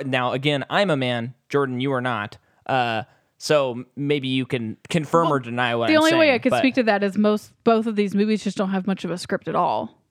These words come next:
Speaker 1: Yeah.
Speaker 2: It's, it's just like Chris Pratt's doing an Indiana Jones impression.
Speaker 1: Oh, I was gonna do that. I'm the one who said that.
Speaker 2: Okay, well, I'll let you.
Speaker 1: No, no, that's fine.
Speaker 2: But it, it's just, it's just, uh, full of tropes. It's just, uh,
Speaker 1: Yeah.
Speaker 2: you know, the, whoever wrote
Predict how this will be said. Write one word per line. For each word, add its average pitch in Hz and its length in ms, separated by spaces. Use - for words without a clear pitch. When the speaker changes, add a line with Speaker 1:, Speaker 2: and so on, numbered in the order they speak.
Speaker 1:
Yeah. 139 320
Speaker 2:
It's, 233 180
it's 262 220
just 247 260
like 220 260
Chris 233 200
Pratt's 220 300
doing 214 260
an 202 80
Indiana 208 380
Jones 196 300
impression. 175 540
Speaker 1:
Oh, 262 240
I 330 180
was 311 180
gonna 165 220
do 123 220
that. 110 180
I'm 311 260
the 190 80
one 135 160
who 120 80
said 107 300
that. 80 140
Speaker 2:
Okay, 196 340
well, 202 120
I'll - 80
let - 140
you. - 300
Speaker 1:
No, 127 200
no, 101 140
that's 101 220
fine. 82 340
Speaker 2:
But 254 240
it, 254 100
it's 254 260
just, 277 240
it's 294 180
just, 330 300
uh, 240 220
full 285 280
of 269 140
tropes. - 440
It's 226 180
just, 240 280
uh, 220 300
Speaker 1:
Yeah. 254 200
Speaker 2:
you 254 60
know, 220 240
the, 240 300
whoever 277 460
wrote 247 300